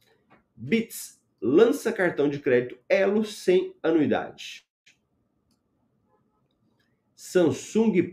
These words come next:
Pay começa a aceitar os cartões do C seis Bank. Olha o C seis Bank aí que o Leonardo comentou sobre ele. Muito bom o C seis Bank, né? E cada dia mais ele vai, ele vai incrementando coisas, né? Samsung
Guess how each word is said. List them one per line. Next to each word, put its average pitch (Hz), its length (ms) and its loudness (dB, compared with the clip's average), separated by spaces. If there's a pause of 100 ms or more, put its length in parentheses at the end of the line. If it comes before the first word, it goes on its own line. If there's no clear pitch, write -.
Pay 135 380 0 (280)
começa 127 580 2
a 110 140 -4
aceitar 131 640 -2
os 151 160 -6
cartões 131 580 0
do 160 220 4
C 165 300 -2
seis 151 420 -4
Bank. 120 640 -2 (380)
Olha 135 240 4
o - 20 4
C 135 160 2
seis 120 260 4
Bank 113 360 4
aí 107 160 4
que 104 80 -6
o 120 40 0
Leonardo 110 380 2
comentou 110 420 2
sobre 98 340 -2
ele. 131 260 2 (340)
Muito 131 520 2
bom 113 220 4
o 117 40 0
C 117 140 -2
seis 113 240 0
Bank, 117 380 -2
né? 123 80 4
E 123 120 0
cada 170 260 -2
dia 185 180 0
mais 147 280 0
ele 160 140 2
vai, 156 240 0 (760)
ele 107 100 -4
vai 123 240 0
incrementando 180 1000 0
coisas, 82 380 -12
né? 113 140 -6 (280)
Samsung 131 440 -2